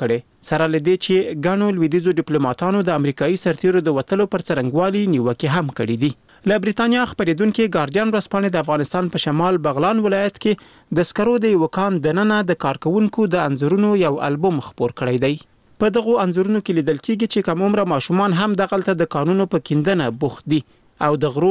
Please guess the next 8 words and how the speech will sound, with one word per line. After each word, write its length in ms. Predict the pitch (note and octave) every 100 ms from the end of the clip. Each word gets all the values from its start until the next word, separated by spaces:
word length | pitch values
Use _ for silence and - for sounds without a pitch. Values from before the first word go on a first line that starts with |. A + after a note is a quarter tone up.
| F#3
له 60 | D3+ -
څوکو 220 | A3+ A3+ - _ _ -
سکاره 420 | - F#3+ F#3 G#3+ F3 - -
پر 100 | D3+
خرو 180 | - G3 G3+
راښکته 440 | E3+ D3 - D3 D3+
کوي 180 | F#3 G#3+ A#3
او 20 | A#3